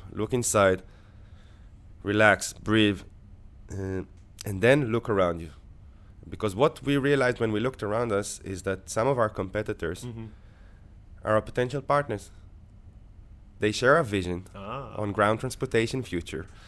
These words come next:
Speaker 1: Uh, they're great companies. No, they know our business. You know, we work in few markets, like, head to head. Uh,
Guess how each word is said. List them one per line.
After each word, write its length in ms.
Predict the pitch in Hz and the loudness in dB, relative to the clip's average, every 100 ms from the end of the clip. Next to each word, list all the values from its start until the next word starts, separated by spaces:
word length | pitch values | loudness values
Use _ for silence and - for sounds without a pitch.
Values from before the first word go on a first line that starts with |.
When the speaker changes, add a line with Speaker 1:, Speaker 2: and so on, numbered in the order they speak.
| - - - | -20 -20 -10
Speaker 1:
Uh, 240 | 101 98 95 | -4 -2 2
they're 180 | 113 113 | 2 2
great 380 | 117 131 165 | 4 2 2
companies. 680 | - 117 95 92 85 90 - - - - | -2 -2 -2 -4 -6 -8 -10 -18 -20 -10
No, 260 | 101 107 | -2 -2
they 240 | - 98 104 | 0 0 2
know 180 | 120 | 4
our 100 | 151 | 4
business. 520 | 123 104 95 95 101 - | 2 0 0 -2 -4 -6
You 140 | 107 123 | -10 -4
know, 220 | 117 120 - - | -4 -4 -10 -16
we 100 | - 113 | -6 2
work 280 | 123 127 | 4 4
in 220 | 135 127 113 | 2 -2 -6
few 260 | - 131 | -6 -2
markets, 440 | 123 123 120 127 - | 2 4 2 -2 -2
like, 160 | 107 | -2
head 220 | 123 123 - | 0 -2 -2
to 80 | |
head. 280 | 110 95 95 - - - - - - - - | 0 0 0 -6 -20 -20 -20 -20 -20 -14 -4
Uh, 380 | - 98 101 | -2 0 0